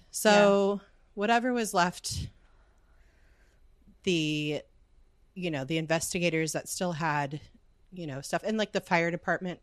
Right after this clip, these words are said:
Speaker 1: still had some stuff, and
Speaker 2: Mm.
Speaker 1: so there was, there was still
Speaker 2: There's,
Speaker 1: some,
Speaker 2: like,
Speaker 1: like,
Speaker 2: a, some record of it.
Speaker 1: there's, yeah, there's
Speaker 2: Yeah.
Speaker 1: some record of what actually happened, and, like, it, you know.
Speaker 2: Wow.
Speaker 1: And then,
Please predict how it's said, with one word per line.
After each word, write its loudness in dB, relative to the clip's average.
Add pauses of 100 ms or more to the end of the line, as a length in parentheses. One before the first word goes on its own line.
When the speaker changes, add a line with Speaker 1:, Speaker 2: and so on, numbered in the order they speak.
(140)
Speaker 1:
still -4
had 0
some -8
stuff, 0
and -2
Speaker 2:
Mm. -4 (560)
Speaker 1:
so 0
there 2
was, 0
there -2
was 0
still 0
Speaker 2:
There's, 2
Speaker 1:
some, 2
Speaker 2:
like, 0
Speaker 1:
like, 2
Speaker 2:
a, -12
some 2
record 0
of -2
it. 0
Speaker 1:
there's, -2
yeah, 4
there's 2
Speaker 2:
Yeah. 6
Speaker 1:
some 2
record 2
of 0
what 4
actually 0
happened, -2
and, -4
like, -8 (1040)
it, -6 (320)
you -4
know. -6 (420)
Speaker 2:
Wow. -6
Speaker 1:
And -2
then, -4